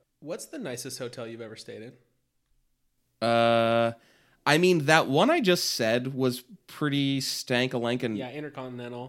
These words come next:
Speaker 2: pretty stank-a-lankin' nice. Um, the Intercontinental in San Francisco. The Intercontinental, it wasn't open when we were there, but it has Top of the Mark, which is tight, like a rooftop bar, which you know, oh.
Speaker 1: Well, oh, rooftop bar,
Speaker 2: Rooftop bar is a
Speaker 1: obviously very quite lit.
Speaker 2: big cha-ching. Is that an amenity or an activity? I think that's an amenity.
Speaker 1: And,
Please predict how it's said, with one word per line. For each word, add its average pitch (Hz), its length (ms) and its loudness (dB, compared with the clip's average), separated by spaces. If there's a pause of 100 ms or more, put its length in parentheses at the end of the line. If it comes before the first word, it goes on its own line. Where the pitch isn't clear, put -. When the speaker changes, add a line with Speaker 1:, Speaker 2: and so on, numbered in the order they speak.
(100)
Speaker 2:
pretty 131 180 -2
stank-a-lankin' 120 680 -2
nice. 117 520 -2
Um, 98 480 -2 (160)
the - 100 -8
Intercontinental 107 640 -2
in 104 80 -4
San 104 160 -6
Francisco. 107 420 -4 (300)
The 131 200 4
Intercontinental, 156 540 6
it 135 80 4
wasn't 147 260 6
open 123 160 4
when 113 80 2
we 104 80 0
were 107 100 0
there, 120 120 2
but 101 100 -4
it 101 40 -4
has 117 160 -2
Top 123 200 0
of 117 60 -4
the 98 60 2
Mark, 85 400 -2
which 123 120 -6
is 127 120 -2
tight, 131 240 2
like - 100 -8
a 110 60 0
rooftop 113 400 -4
bar, 131 180 2
which 113 300 -2
you 127 120 -2
know, 110 520 2
oh. 180 400 10
Speaker 1:
Well, 156 300 -14 (280)
oh, 160 180 -8 (120)
rooftop 143 680 -4
bar, 127 100 2
Speaker 2:
Rooftop 123 300 2
bar 107 200 2
is 98 120 -2
a 104 60 2
Speaker 1:
obviously 127 200 -2
very 120 220 -8
quite 120 340 -10
lit. 185 420 -4
Speaker 2:
big 127 280 6
cha-ching. 101 520 -4
Is 123 140 -2
that 175 120 6
an 180 80 8
amenity 143 400 4
or 196 80 0
an 131 80 0
activity? 92 480 -4
I 127 60 -2
think 202 100 0
that's 226 160 4
an 147 60 0
amenity. 107 380 0
Speaker 1:
And, 214 340 -6